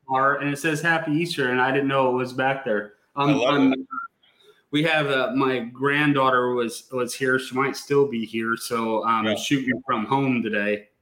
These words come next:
Speaker 2: Right.
Speaker 1: But, yeah.
Speaker 2: So,
Speaker 1: But it,
Speaker 2: yeah,
Speaker 1: it was
Speaker 2: last
Speaker 1: good.
Speaker 2: year, last year, you know, it was about to rain, and, uh, we had vendors back out and stuff, so we had less
Speaker 1: Mm-hmm.
Speaker 2: vendors
Speaker 1: Yeah.
Speaker 2: last year. But this year, I mean, we had a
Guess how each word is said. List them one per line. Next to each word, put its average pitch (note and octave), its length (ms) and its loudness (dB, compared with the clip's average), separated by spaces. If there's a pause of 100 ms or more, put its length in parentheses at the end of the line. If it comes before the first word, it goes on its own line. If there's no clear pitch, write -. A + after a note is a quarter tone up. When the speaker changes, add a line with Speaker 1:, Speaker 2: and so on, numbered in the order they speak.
(320)
Speaker 2:
Right. A2 200 -4
Speaker 1:
But, A2 200 0
yeah. A#2 120 -2 (1400)
Speaker 2:
So, C#3+ 300 6
Speaker 1:
But C#3+ 40 4
it, D3+ 100 0
Speaker 2:
yeah, E3+ 180 6
Speaker 1:
it C#3+ 40 -2 (580)
was D3 60 0
Speaker 2:
last D#3 220 2
Speaker 1:
good. D3 160 2
Speaker 2:
year, D#3+ 240 2 (140)
last D#3 320 -2
year, D#3+ 120 2
you C#3+ 160 0
know, C#3 180 -2
it C3+ 60 -4
was B2 120 -6
about C3 260 -6
to B2+ 100 -8
rain, C3 480 -4
and, G2 380 -8
uh, G2 420 -2 (640)
we A2 120 -4
had A2 200 -2
vendors G#2 360 -6
back G2 300 -4
out F#2+ 340 -6 (160)
and A2+ 100 -20
stuff, B2+ 440 -10
so A2+ 220 -8
we G2 140 -2
had A2 160 -4
less G#2 200 -2
Speaker 1:
Mm-hmm. C3 100 -2
Speaker 2:
vendors A#2+ 340 -2
Speaker 1:
Yeah. B2 60 -2
Speaker 2:
last A#2+ 280 -4
year. C3+ 140 -6
But G#2 240 -4
this D3 240 -4
year, D3 360 0 (600)
I - 60 -18
mean, C#3 160 -2
we C#3 160 0
had D3+ 180 0
a C3 140 -2